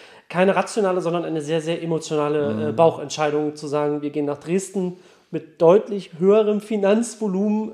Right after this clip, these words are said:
Speaker 1: ähm, aber,
Speaker 2: Ja.
Speaker 1: äh, schöne Wohnung in der Nähe vom Blauen Wunder, ähm, super gelegen.
Speaker 2: Ja, gute Gegend, ne? Hab
Speaker 1: Ja.
Speaker 2: ich auch gedacht.
Speaker 1: Kein
Speaker 2: Gute Entfernung
Speaker 1: Ellbogenfasser.
Speaker 2: auch zur City. Ähm, witzig ist ja Folgendes. Ich hab original in zweitausendzweiundzwanzig hab ich eine einzige Bude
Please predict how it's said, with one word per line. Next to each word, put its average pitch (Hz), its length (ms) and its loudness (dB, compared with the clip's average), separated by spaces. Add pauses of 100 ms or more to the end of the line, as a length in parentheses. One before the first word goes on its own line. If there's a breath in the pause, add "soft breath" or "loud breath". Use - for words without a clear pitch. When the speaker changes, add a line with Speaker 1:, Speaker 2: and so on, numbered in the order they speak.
Speaker 1:
ähm, 160 400 -4
aber, 156 160 -4
Speaker 2:
Ja. 156 160 0
Speaker 1:
äh, - 40 -8 (380)
schöne 208 360 2
Wohnung 180 320 2
in 160 60 -6
der 156 100 -2
Nähe 165 160 -4
vom 165 200 -4
Blauen 156 260 0
Wunder, 160 340 0 (440 loud breath)
ähm, 147 500 0 (340)
super 170 300 0
gelegen. 151 340 -2
Speaker 2:
Ja, 117 80 0
gute 170 240 -4
Gegend, 131 340 -4
ne? 139 180 -8 (240)
Hab 208 60 -10
Speaker 1:
Ja. 165 60 -6
Speaker 2:
ich - 80 -6
auch 135 160 -8
gedacht. 110 420 -10
Speaker 1:
Kein 165 140 2
Speaker 2:
Gute - 80 2
Entfernung 175 240 4
Speaker 1:
Ellbogenfasser. 165 280 0
Speaker 2:
auch 156 60 -4
zur 135 160 -12
City. 143 420 -14 (480 loud breath)
Ähm, 135 380 0 (100)
witzig 143 320 -4
ist 117 120 -12
ja 110 80 -6
Folgendes. 110 460 -10 (200)
Ich - 100 -10
hab 147 200 -6
original 147 600 0
in 127 140 0
zweitausendzweiundzwanzig 120 1400 -4 (640 loud breath)
hab - 100 -6
ich - 200 -6 (100)
eine 170 440 2
einzige 143 480 -2
Bude 120 360 -8